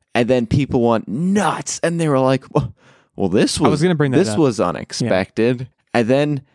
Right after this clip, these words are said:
Speaker 1: they were together at the, at, I believe it was the parade, and they're like, "People went even more nuts. Well, this is unexpected." And they're like, "Guys, guys, we, we gotta do something bigger. This is, this is just getting out of hand. Them, them millennials just love Steve,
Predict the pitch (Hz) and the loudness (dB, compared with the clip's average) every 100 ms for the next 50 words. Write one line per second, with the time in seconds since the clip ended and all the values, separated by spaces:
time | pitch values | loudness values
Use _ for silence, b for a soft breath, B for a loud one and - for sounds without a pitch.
0 | _ _ - 120 120 131 - 120 104 110 | _ _ -2 2 2 0 -2 -4 0 2
1 | 135 143 - _ _ 131 127 143 - 123 | 2 0 -2 _ _ -4 -2 -2 0 0
2 | 123 110 117 131 156 139 131 135 - 160 | 0 -4 -2 -2 -2 -2 -4 -6 -6 -4
3 | 202 202 104 90 - 117 120 123 139 b | -2 -2 -4 -6 -8 -2 0 0 -2 b
4 | b B B B B B - 208 180 185 | b B B B B B -4 0 0 0
5 | 156 175 214 202 269 262 113 - 151 143 | 0 0 2 2 2 0 0 -2 -4 0
6 | 370 262 202 165 127 - 160 175 156 135 | 0 0 0 0 -2 -2 -4 -4 -4 -2
7 | 131 113 107 101 - - - 65 50 - | -2 -2 -2 -4 -6 -14 -8 -8 -8 -14
8 | - b b b b b - 208 165 302 | -18 b b b b b -2 -2 2 0
9 | 370 101 117 110 - 107 - 95 160 214 | 2 0 0 -2 0 -2 -4 -4 0 2
10 | 170 127 214 160 110 - 220 165 127 120 | 2 0 0 -2 -2 -4 -6 -6 -8 -10
11 | - 123 110 107 113 156 254 185 - B | -6 -6 -2 -2 -2 -2 -2 -4 -6 B
12 | B B 139 208 196 - 131 190 214 190 | B B -2 -2 -2 -6 -6 -2 0 0
13 | 143 202 311 302 151 127 156 156 - 156 | 0 0 2 2 0 -2 -4 -6 -8 -10
14 | 160 165 190 202 160 - - - 294 480 | -6 -2 0 0 -2 -6 -6 0 -2 -2
15 | 226 202 - - | -4 -6 -6 -16